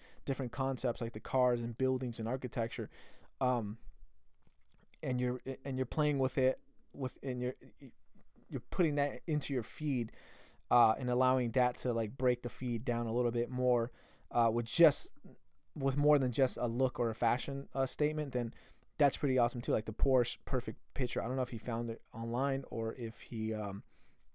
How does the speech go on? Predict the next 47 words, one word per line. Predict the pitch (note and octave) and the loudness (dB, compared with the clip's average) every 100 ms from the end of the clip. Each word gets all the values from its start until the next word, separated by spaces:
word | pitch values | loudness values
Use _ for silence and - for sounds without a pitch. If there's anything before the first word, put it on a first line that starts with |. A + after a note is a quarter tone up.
| - | -6
actually | A#2 A2 G#2 | -4 -4 -8
took | G#2+ | -8
a | |
photo | - A2+ A2+ | -4 -2 -2
of | |
this, | B2 - | -2 -2
but | B2+ A2+ - - - - - - - - - - - | -2 -2 -6 -20 -20 -20 -20 -20 -20 -20 -20 -20 2
I | D3 | 8
like | D#3+ D#3 | 10 8
the | |
whole | C3 D3+ | 4 4
car | - D3 C#3 | 4 6 8
vibe | C3 A#2 A#2 | 8 4 0
too. | - C3+ | -2 0
Like | A2+ G#2+ | 0 -2
it, | A#2 A#2+ A#2 | -4 -4 -4
it, | B2+ A#2+ | -4 -4
it's | B2+ - | -4 -4
still | - - D3 | 4 8 10
integrated | D#3 C3+ C3 B2+ | 8 4 2 2
in | B2 | 2
this | A#2+ | -2
feed | - B2 A2+ | 0 -2 2
very | B2+ B2 A2+ | 4 4 4
well. | G#2+ A2+ A#2+ C#3+ - - - | 2 2 4 2 0 -12 -4
Um, | A2+ G#2+ G2+ A2+ - - - | -2 0 -4 -6 -8 -10 -8
and | C3 A#2 | -2 -2
it | A2+ | 4
breaks | B2+ A#2+ A#2 | 4 4 0
it | |
up | A2+ A#2 | -2 -2
just | B2+ - A#2+ | -2 -2 -4
enough | A#2+ A2 | -2 -4
so | - A2 | -4 -4
that | G#2+ A2 | -4 -6
you | A2 | -8
could, | - G#2 | -6 -6
like, | G#2 - - - | -8 -10 -18 -10
continue | A#2+ - A#2 A2 | -8 -4 -2 -2
to | G#2 | -2
look | A2+ G#2+ | -2 -2
at | G2+ - | -6 -4
what | A2+ A#2 | -2 -2
other | A#2 G#2+ | -2 -6
car | - A2+ | -6 -6
he's | A2+ G2+ - | -4 -6 -10
found, | - - A2 G#2+ G2 | -16 -6 -4 -4 -6